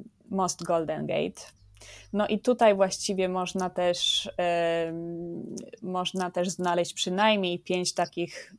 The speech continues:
punktów widokowych, które trzeba odwiedzić. Em, ja bym poleciła Battery Spencer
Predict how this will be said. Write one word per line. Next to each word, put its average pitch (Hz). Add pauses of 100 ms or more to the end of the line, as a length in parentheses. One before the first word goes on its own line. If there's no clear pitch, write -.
(260)
punktów 190
widokowych, 165 (720)
które 180
trzeba 180
odwiedzić. 170
Em, 170
ja 208
bym 202
poleciła 185
Battery 175
Spencer 220